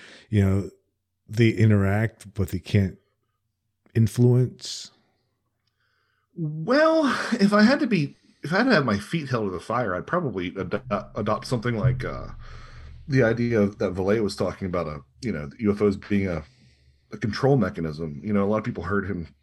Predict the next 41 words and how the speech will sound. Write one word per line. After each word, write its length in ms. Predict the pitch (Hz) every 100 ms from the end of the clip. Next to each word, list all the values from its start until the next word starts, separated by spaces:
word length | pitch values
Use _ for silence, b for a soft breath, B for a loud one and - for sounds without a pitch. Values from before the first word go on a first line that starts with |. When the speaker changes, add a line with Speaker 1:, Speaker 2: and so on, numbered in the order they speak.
| -
Speaker 2:
you 100 | 87
know, 60 |
put 220 | 69 - -
forth 200 | 95 95
that 140 | 87
as 100 | 82
an 80 | 85
idea, 300 | 82 85 87
and 80 | 82
they're 80 |
like, 180 | 78 76
"Oh, 100 | 147
control, 540 | 135 123 - 110 139 127
they're 80 |
trying 220 | 107 127 131
to 60 |
control 320 | 123 104 123
human 200 | 117 117
beings." 260 | 110 113 104
And 60 | 104
that's 120 | 101
not 100 | 151
really 160 | 120 90
what 380 | 98 90 107
he, 60 | 110
he 40 |
really 240 | 107 92 87
meant. 180 | 104 101
He 60 |
meant 160 | 120 113
it 60 | 107
was 140 | 101
like 220 | 101 -
a, 220 | 87 71 73 _ B B B B B B B B B B -
almost 200 | 170 170
like 100 | 120
a 20 |
thermostat, 680 | - 131 117 - - 73 50
right? 280 | 101 107 -
So 180 | 107
it's, 320 | 101 101 -